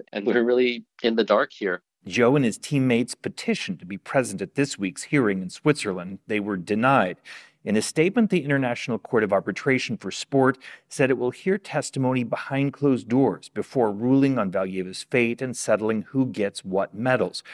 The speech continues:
Speaker 2: According to Zhou, the scandal and the delay already cost him and his fellow athletes their moment in the spotlight.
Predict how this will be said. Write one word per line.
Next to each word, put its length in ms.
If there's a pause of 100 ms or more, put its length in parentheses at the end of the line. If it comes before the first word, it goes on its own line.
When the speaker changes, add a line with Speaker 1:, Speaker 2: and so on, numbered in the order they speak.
(300)
Speaker 2:
According 360
to 80
Zhou, 500
the 100
scandal 600
and 160
the 60
delay 480 (120)
already 440
cost 540
him 240
and 60
his 140
fellow 300
athletes 560 (400)
their 140
moment 300
in 80
the 60
spotlight. 720